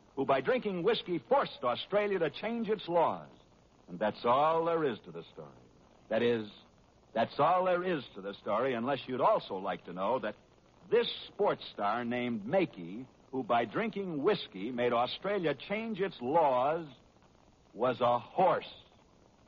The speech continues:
a racehorse, portrait of a pint of scotch.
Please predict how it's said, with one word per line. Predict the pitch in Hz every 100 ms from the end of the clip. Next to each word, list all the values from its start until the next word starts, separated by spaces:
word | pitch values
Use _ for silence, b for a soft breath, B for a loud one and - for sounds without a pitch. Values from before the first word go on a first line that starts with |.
| -
a | 107 110
racehorse, | 110 120 156 131 - 82 76 - - _ _ _ _ _ _ _ _ -
portrait | 180 165 - 156 - _ _ _ _ _ _ _ _ _ _ - -
of | 82 87
a | 87 - -
pint | - 117 123
of | 131 120 - - -
scotch. | - -